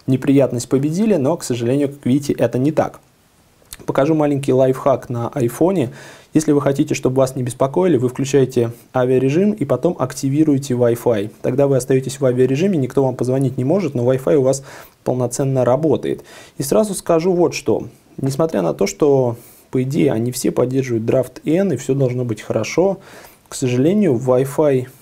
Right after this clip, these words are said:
а, на iPod Touch и Wi-Fi на, не туда пошли. Wi-Fi на iPod Touch и iPhone пять, как вы видите, ловит пятигигагерцовую сеть. У меня AirPort Extreme, обзор опять же есть на канале.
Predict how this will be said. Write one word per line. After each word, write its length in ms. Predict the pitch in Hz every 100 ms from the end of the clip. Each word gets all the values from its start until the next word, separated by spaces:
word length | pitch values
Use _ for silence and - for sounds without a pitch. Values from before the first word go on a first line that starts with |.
| _ _ _ -
а, 220 | - 120
на 320 | 117 120 131 127
iPod 440 | 123 120 139 135
Touch 380 | - 120 151 - - _ _ -
и 100 | 131
Wi-Fi 440 | 127 120 - 131
на, 180 | 120 113
не 140 | -
туда 220 | 120 - -
пошли. 400 | - - 175 254 _ - - - - - - _ _
Wi-Fi 340 | - 151 165 170
на 160 | 156 147
iPod 220 | 151 165 165
Touch 260 | 156 139
и 120 | 139
iPhone 240 | 143 165 156
пять, 200 | 202 220
как 200 | 143 139
вы 80 | 135
видите, 360 | 180 180 -
ловит 480 | 139 160 170 156 - -
пятигигагерцовую 1000 | 135 147 151 143 139 - 156 147 139 131 -
сеть. 340 | - 147 98
У 40 | 101
меня 260 | 110 117 -
AirPort 460 | 123 - - 123
Extreme, 500 | - - - 190 208 214
обзор 300 | 117 127 139
опять 240 | 123 139
же 80 | 120
есть 260 | 120 120 -
на 120 | 113
канале. 500 | 123 131 131 101